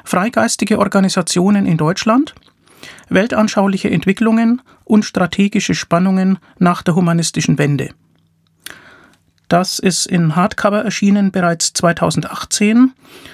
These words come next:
ähm, wird aber nur einen engen Kreis von Interessierten und Fachleuten erreicht haben, weil das Buch hundert Euro kostet in Hardcover. Aber jetzt gerade im,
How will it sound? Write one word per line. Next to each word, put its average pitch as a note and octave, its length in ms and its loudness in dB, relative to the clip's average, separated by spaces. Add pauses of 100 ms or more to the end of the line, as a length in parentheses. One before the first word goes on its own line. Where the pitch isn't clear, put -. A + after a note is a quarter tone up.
(200)
ähm, F3+ 380 2
wird F#3+ 140 0
aber F#3 180 2
nur F3+ 180 0
einen E3+ 200 0
engen F3+ 260 2
Kreis F3 380 0
von - 200 -2
Interessierten F3+ 520 0
und E3 120 -2
Fachleuten F3+ 440 0
erreicht D#3+ 340 0
haben, F#3+ 300 0
weil D#3+ 100 0
das E3 160 -4
Buch - 280 -6
hundert E3+ 220 0
Euro F3 220 0
kostet F3+ 420 -6
in D#3+ 140 -2
Hardcover. F3 480 -2 (380)
Aber F3+ 180 -2
jetzt G3 320 0
gerade F3+ 340 2
im, E3 360 0